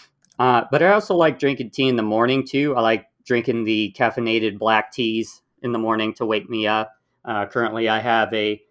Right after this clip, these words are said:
something called, uh, peppermint.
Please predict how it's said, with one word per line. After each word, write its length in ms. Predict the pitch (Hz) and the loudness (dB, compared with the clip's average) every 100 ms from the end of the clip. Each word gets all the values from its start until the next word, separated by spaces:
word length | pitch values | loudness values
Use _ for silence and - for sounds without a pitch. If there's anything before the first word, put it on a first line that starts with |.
| _ _ | _ _
something 360 | - 131 135 120 | -8 -6 -4 -4
called, 380 | 127 113 107 110 | -2 -2 -2 -4
uh, 260 | - - - _ _ _ _ _ | -6 -8 -12 _ _ _ _ _
peppermint. 880 | - 127 156 147 156 156 _ - | -4 -4 -4 -4 -4 -6 _ -20